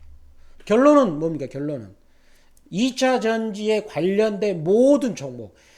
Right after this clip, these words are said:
이제 대장주가 이렇게 거래대금이 터져가지고 요러-, 요렇게 끝났다는 것은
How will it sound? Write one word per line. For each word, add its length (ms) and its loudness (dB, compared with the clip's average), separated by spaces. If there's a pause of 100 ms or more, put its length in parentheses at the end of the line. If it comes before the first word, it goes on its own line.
(140)
이제 200 -2
대장주가 1040 2
이렇게 720 0 (520)
거래대금이 760 0
터져가지고 680 2
요러-, 300 -2
요렇게 260 -6
끝났다는 580 -2
것은 520 -2